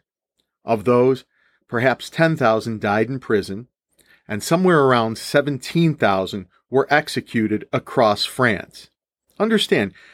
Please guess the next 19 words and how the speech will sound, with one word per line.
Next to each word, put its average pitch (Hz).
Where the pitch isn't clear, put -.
guillotines 180
existed 135
in 117
other 113
cities, -
and 120
these 139
were 117
used 110
like 110
crazy. 98
In 117
Paris, 151
some 113
twenty-six 156
hundred 135
people 131
were 107
executed 98